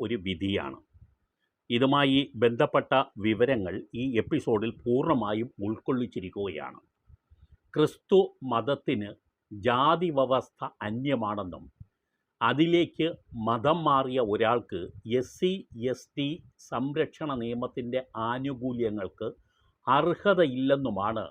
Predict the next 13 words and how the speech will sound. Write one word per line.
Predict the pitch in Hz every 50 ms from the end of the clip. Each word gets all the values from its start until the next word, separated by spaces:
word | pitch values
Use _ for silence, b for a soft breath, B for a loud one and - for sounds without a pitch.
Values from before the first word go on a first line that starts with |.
| _ _ b b b b b b b -
ആന്ധ്രാപ്രദേശ് | 101 104 127 135 135 147 143 139 139 - - 120 110 120 120 107 - - _ _ _ _ -
ഹൈക്കോടതി | - 120 120 120 131 127 - - 139 127 113 98 90 - 107 123 143 _ _ - b b b b b b -
അടുത്ത | 117 120 127 156 160 156 - - 175 170 - _ _ -
ദിവസത്തെ | 120 117 117 113 117 113 - - 113 - - 113 101 - - _ - 104 107
ഒരു | 113 117 113 117 131 127 -
വിധിയിൽ | 107 98 107 101 98 - 123 113 107 107 123 139 _ _ _ _ _ _ _ _
പ്രത്യേകം | - 117 117 107 - - - - 139 143 147 135 135 165 214 - -
എടുത്തു | 110 104 98 104 - 113
പറഞ്ഞത്. | 98 104 92 87 80 80 82 - - - - - - _ _ _ _ _ - - - - - -
ക്രിസ്തു | - 156 165 - - - - 240 208
മതത്തിലേക്ക് | 180 165 151 151 147 - - 175 151 143 135 135 - 156 165 170 _ _
പരിവർത്തനം | - 135 123 127 147 156 151 170 160 - - 175 165 156 156 160 156 -
ചെയ്യുകയും | - 156 117 117 127 120 113 104 92 85 87